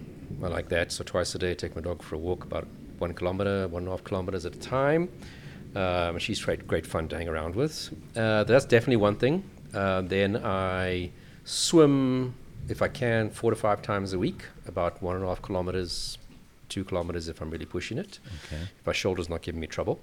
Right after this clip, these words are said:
Speaker 1: Um, what's the third thing? Like you said, I do, I do sports shooting.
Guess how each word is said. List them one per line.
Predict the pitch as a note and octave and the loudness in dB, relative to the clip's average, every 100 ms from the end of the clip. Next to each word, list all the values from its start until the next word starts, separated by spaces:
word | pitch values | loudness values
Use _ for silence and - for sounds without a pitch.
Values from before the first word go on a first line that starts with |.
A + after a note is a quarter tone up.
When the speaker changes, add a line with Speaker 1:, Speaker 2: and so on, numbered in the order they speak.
| - - - - - - | -12 -20 -20 -20 -16 -2
Speaker 1:
Um, | G#2 G#2+ A#2 A#2+ B2 D3 - - - - - - - - - - | 2 6 8 6 4 0 -8 -20 -20 -20 -20 -20 -20 -20 -16 -12
what's | A#2 | -8
the | D3 | -6
third | - E3 | -2 2
thing? | A2 | 2
Like | G#2+ | 2
you | - | 4
said, | C3+ | 6
I | G#2+ | 8
do, | G2+ C3 A#2 | 6 2 0
I | A2 | -2
do | A#2 A#2+ | -2 -2
sports | - - D3+ - | -2 0 0 0
shooting. | - D#3 D2+ | -2 -2 -4